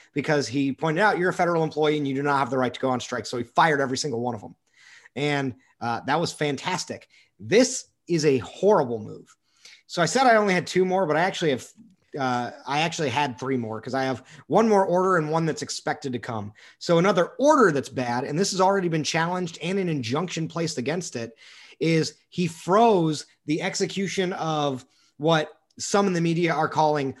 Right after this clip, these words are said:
harmful and discriminatory immigration practices. But what he actually did was put a hundred-day freeze on deportations for people who were already set to be deported.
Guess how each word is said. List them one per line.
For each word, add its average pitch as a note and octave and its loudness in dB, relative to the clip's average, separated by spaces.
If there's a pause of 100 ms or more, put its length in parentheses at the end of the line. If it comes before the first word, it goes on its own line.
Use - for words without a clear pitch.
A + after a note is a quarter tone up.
(100)
harmful E3+ 2
and D3 -4
discriminatory E3+ 0
immigration E3+ -2
practices. F#3 -2 (200)
But F#3+ 4
what G#3 8
he F#3+ 8
actually A3+ 2
did E3 2
was C#3+ -2
put D#3+ -4
a - 0
hundred-day E3+ 2
freeze E3 -2
on C3 -4
deportations B2+ -8 (260)
for D#3 2
people F3+ 2
who C#3+ 2
were D3 2
already D3+ 2
set D#3 -4
to C3 -8
be B2+ -2
deported. A#2+ -6